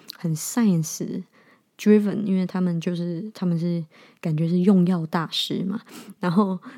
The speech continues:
可是其实每一个麻醉科医师都有他们很 unique 的 approach，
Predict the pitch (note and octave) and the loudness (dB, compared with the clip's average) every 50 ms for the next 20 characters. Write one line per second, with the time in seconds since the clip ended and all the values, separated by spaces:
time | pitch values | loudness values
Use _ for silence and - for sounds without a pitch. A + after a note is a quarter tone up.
0 | A3+ - _ - - F#3+ F3 - A#3 A3+ G#3 F#3+ - - - F#3 F3+ G3 G3 - | -20 -18 _ 0 0 2 2 4 4 2 2 2 0 -2 0 2 2 2 0 0
1 | F#3 F3 F3+ F3 E3 D#3 E3+ E3+ - F#3 F3 E3 D#3+ F3 - G#3+ G#3 - - G3 | 0 0 2 2 2 0 0 0 2 2 2 2 0 2 4 4 4 4 4 2
2 | F#3 F#3 F#3 F3 - F#3 E3+ D#3+ - F#3+ F#3+ E3+ D#3+ - F3+ F3+ F3 E3+ E3 D#3 | 2 2 0 0 -2 -4 -4 -2 -2 0 0 0 -2 -2 -2 0 0 0 -2 -4
3 | - - - - _ - F3 D#3+ D#3 D#3 D#3+ D#3 E3 D#3+ D#3 D#3 E3+ G#3+ G3+ F3+ | -8 -14 -20 -12 _ -2 0 0 0 0 0 2 2 2 4 6 6 6 6 6
4 | - - - F3 - - F#3 F3 - - - G3+ F3+ E3 D#3+ - - | 2 -4 -8 -8 -6 -6 -8 -10 -10 -2 0 0 0 0 -2 -8 -12